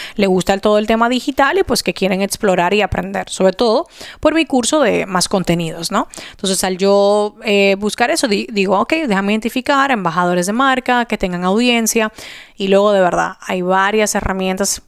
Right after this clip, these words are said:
de Instagram, eh, de Instagram oficial no, pero tú buscas, o sea... Eh, free Instagram Analytics accounts y algunas te dicen hasta qué tipo de clientes tiene,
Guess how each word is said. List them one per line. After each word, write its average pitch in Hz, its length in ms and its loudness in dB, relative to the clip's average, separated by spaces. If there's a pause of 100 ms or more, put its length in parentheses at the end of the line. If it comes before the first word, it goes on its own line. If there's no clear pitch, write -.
(140)
de 185 280 -2
Instagram, 190 640 -2 (360)
eh, 196 320 2
de 196 220 -2
Instagram 226 300 0
oficial 202 320 -2
no, 170 160 0
pero 160 180 0
tú 180 140 2
buscas, 175 480 0
o 170 60 -4
sea... 175 380 0 (800)
Eh, 185 180 4
free 254 640 2
Instagram 240 540 0
Analytics 214 500 0
accounts 214 560 -2
y 220 60 0
algunas 196 400 0
te 196 100 0
dicen 196 460 0 (340)
hasta 180 800 0
qué 220 140 -2
tipo 208 260 0
de 185 80 4
clientes 185 460 -4
tiene, 208 580 0